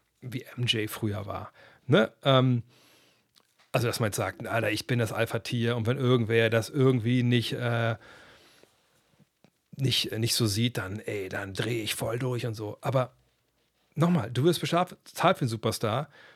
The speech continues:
du zwingst deine alte Truppe, dich abzugeben. Gut, das war jetzt kein schlechter Trade für New Orleans im Nachhinein.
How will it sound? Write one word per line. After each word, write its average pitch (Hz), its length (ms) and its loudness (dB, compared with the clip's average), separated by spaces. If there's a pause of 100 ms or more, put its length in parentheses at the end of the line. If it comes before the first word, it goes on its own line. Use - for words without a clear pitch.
(140)
du 143 140 6
zwingst 175 360 2
deine 151 200 4
alte 147 240 2
Truppe, 147 400 0
dich 127 160 -4
abzugeben. 123 680 -2
Gut, - 160 -10
das 110 140 -10
war - 80 -4
jetzt - 140 -10
kein 113 120 -8
schlechter 107 240 -8
Trade 117 260 -2
für 110 200 -8
New 107 160 -4
Orleans 107 300 -6
im 110 80 -8
Nachhinein. 104 480 -6